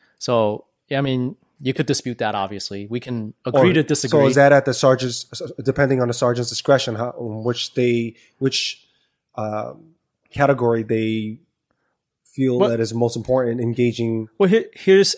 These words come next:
Speaker 1: here's the problem with, like, saying
Speaker 2: your
Speaker 1: that.
Speaker 2: platoon? Mm-hmm.
Speaker 1: Here's the problem with saying that. You could, you could have a really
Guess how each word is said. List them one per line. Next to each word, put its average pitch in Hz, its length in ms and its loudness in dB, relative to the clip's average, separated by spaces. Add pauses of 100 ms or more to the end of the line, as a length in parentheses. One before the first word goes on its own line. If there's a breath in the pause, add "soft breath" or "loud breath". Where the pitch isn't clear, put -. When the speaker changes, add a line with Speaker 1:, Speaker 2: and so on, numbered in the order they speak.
Speaker 1:
here's 180 240 2
the 151 80 2
problem 151 360 2
with, 127 320 -2
like, 107 420 -6 (280)
saying 143 380 0
Speaker 2:
your 113 100 -2
Speaker 1:
that. 95 80 -2
Speaker 2:
platoon? 117 280 0 (260)
Mm-hmm. 156 120 -2
Speaker 1:
Here's 160 160 0
the 165 60 -6
problem 160 180 -2
with 123 80 -4
saying 117 200 -4
that. 92 200 -8
You 120 80 -6
could, 170 300 -6
you 143 100 -6
could 190 140 -2
have 160 260 0
a 127 80 -4
really 117 720 -4